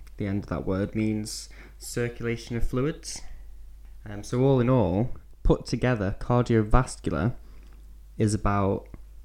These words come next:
getting your heart pumping and getting your blood flowing. This choice of exercise is commonly practiced for weight loss, thanks to its fast burning calorie properties, but it's not just, not just done for that result.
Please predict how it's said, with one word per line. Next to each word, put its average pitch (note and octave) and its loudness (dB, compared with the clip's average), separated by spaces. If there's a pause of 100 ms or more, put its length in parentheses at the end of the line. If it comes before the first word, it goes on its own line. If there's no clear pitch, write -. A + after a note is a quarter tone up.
(180)
getting A#2 4
your G#2 2
heart G2+ -2
pumping F#2+ 8
and A2+ -2
getting G#2+ -4
your G2+ -4
blood G#2+ 2 (360)
flowing. C3 -4 (1000)
This F3+ -2
choice F3 2
of C#3 -4
exercise A2+ 0
is - -8
commonly C3 -4
practiced - 0
for A#2+ -2
weight A#2 0
loss, - -4 (800)
thanks - -4
to A#2+ -4
its - -8
fast - -6
burning A2 2 (160)
calorie A2 -2
properties, A#2 -4 (760)
but A2+ -6
it's - -10
not C3 -4
just, - -2
not C#3+ -2
just - -4
done A#2+ -2
for - -2
that F#2+ -2
result. G2 -4